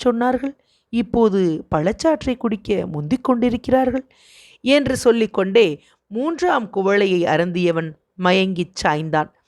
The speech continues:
எல்லோரும் விடாமல் குடித்து அதிமதுரச் சுவையில்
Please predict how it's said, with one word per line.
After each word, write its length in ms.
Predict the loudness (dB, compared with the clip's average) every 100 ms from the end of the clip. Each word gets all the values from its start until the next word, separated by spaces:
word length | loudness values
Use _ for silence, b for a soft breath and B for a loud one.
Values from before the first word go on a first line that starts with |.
| _ _ _
எல்லோரும் 720 | 2 4 6 6 8 6 4 -2
விடாமல் 540 | 0 0 0 -2 -6
குடித்து 560 | -8 -10 -10 -6 -8 B B B B 0
அதிமதுரச் 580 | 2 2 2 2 -2
சுவையில் 600 | -4 -2 -2 -2 -4 -8